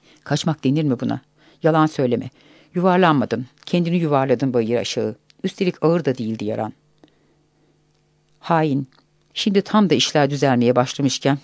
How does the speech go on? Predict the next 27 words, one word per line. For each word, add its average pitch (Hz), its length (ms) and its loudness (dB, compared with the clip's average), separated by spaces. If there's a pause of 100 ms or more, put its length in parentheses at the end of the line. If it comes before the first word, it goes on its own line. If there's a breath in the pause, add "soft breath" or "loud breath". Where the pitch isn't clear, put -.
ne 208 200 2
alemi 135 340 2
var 127 180 0
bunları 127 260 0
düşünmenin? 113 500 -2 (400 soft breath)
İçini 170 260 -2
ferahlatmaya 135 600 -2
çalışıyor. - 560 -8 (340 loud breath)
İlk 214 140 0
kaçan 156 360 -2
ben 123 180 0
değilim. 120 320 -8 (440 soft breath)
Yüzlercesi 175 580 0
dağdan 139 280 2
inip 127 200 0
teslim - 360 -4
oldu. 107 300 -6 (420 soft breath)
Benim 175 220 0
yolum 143 220 -2
farklıydı, 131 540 -4
o - 80 -8
kadar. - 360 -12 (720 loud breath)
Bilinen 196 260 4
yoldan 151 380 4
teslim 156 360 -2
olmak 147 240 -2
istememişti. - 720 -6